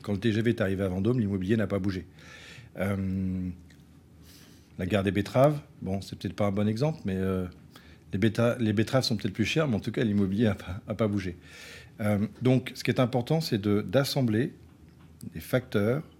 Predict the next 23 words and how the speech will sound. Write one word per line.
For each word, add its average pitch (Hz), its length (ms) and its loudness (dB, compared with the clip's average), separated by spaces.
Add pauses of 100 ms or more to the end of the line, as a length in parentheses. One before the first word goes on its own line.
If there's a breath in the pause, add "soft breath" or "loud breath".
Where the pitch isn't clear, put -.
(140)
qui - 160 -4
ont 98 120 0
une 95 120 -2
vraie 113 240 2
influence 127 800 -2 (360 loud breath)
sur 139 220 2
l'évolution, 117 720 0
euh, 95 220 -2
du 98 160 -4
marché. 90 400 -6
Et - 40 -10
ça, 135 320 0 (520 loud breath)
c'est - 140 -8
ce - 100 -8
que 117 120 -4
nos, 110 260 2
euh, 90 260 -2
data 104 580 0
scientists 101 420 -6
font 107 100 -6
tous 101 120 -10
les 92 80 -6
jours. 82 140 -12